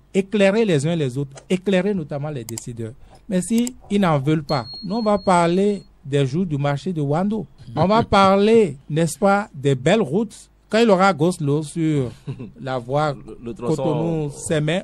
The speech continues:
Speaker 1: on n'en parlera pas. Mais quand c'est bien joli, on parlera de ça. C'est ça qu'on veut, non ? Ou on se tait, ou on parle d'autre chose. On parle de l'huile rouge d'Avrancourt, n'est-ce pas ? On parle du poisson qu'il a de plus en plus dans le Wogbo. On, on parlera de ces choses-là. C'est ça qu'on veut, non ?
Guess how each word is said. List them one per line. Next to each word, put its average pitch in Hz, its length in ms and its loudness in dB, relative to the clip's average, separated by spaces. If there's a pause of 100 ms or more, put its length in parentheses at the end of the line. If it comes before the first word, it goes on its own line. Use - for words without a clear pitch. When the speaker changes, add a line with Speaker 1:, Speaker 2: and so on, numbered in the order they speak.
Speaker 1:
on 170 80 -4
n'en 151 160 -4
parlera 143 480 -2
pas. 190 300 -4 (220)
Mais 170 220 2
quand 233 220 -2
c'est 190 180 2
bien 139 360 0
joli, 156 580 0 (260)
on 143 80 -6
parlera 170 540 -6
de 180 120 -2
ça. 185 280 -6 (220)
C'est 170 120 -4
ça 240 180 0
qu'on 233 140 2
veut, 190 180 4
non ? 143 280 -2
Ou 220 100 2
on 226 80 2
se 208 120 -4
tait, 165 260 -4 (180)
ou 196 100 6
on 220 80 6
parle 220 220 2
d'autre 160 180 0
chose. 160 280 0
On 160 80 -8
parle 190 220 0
de 160 100 -2
l'huile 160 200 -4
rouge 170 380 -2 (440)
d'Avrancourt, 156 540 -2 (220)
n'est-ce 147 200 -2
pas ? 165 200 -4 (180)
On 175 100 -2
parle 214 380 0 (140)
du 143 160 -6
poisson 170 400 0
qu'il 190 140 -2
a 185 80 0
de 151 100 -6
plus 170 200 -6
en 156 100 -6
plus 175 140 -4
dans 156 140 -6
le 175 100 -4
Wogbo. 147 420 0 (160)
On, 196 160 -6
on 202 60 -2
parlera 214 380 2
de 190 100 -4
ces 220 200 -6
choses-là. 190 400 -4
C'est 190 120 -8
ça 240 160 -8
qu'on 247 140 -6
veut, 175 200 -4
non ? 123 180 -6